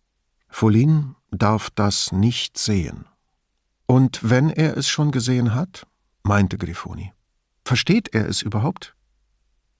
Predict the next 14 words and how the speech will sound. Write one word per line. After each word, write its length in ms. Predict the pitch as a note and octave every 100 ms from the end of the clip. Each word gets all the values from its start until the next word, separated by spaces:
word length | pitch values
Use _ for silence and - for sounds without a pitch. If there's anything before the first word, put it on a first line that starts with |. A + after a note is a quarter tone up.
| _
Brunetti 480 | F#2+ A2 C3+ D#3 D#3
rief 240 | A#2+ B2+
sich 220 | - A#2 -
das 220 | G#2+ -
Zimmer 300 | B2+ A2+ D#2+
ins 160 | D#2+
Gedächtnis, 640 | - F2+ F2 - G#2+ G#2 - - - - - -
in 140 | G2
dem 160 | A2 A2+
er 100 | G2+
den 220 | G2+ -
Vizeadmiral 720 | A#2 - - - A2 G2+ G2+
getroffen 500 | A2 - C#2+ - -
hatte. 280 | D2 -